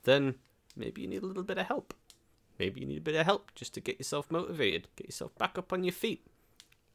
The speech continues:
Reach out to us. Reach out to Mind. Reach out to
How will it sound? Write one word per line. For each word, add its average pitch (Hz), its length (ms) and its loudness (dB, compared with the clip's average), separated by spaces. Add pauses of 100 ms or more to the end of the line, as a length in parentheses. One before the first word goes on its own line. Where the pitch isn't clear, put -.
(300)
Reach - 220 -2
out 156 200 0
to 202 120 2
us. - 300 0 (420)
Reach - 240 0
out 131 220 2
to 143 180 0 (100)
Mind. 156 460 2 (320)
Reach - 240 -2
out 135 180 2
to 131 200 2